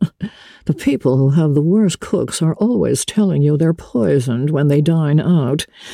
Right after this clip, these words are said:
but I hear there are pressing reasons for our friend Lawrence's diatribe.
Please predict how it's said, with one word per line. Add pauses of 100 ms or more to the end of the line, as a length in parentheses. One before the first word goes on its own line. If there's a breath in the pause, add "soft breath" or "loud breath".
(160 loud breath)
but
I
hear
there (180)
are
pressing
reasons
for
our
friend
Lawrence's
diatribe.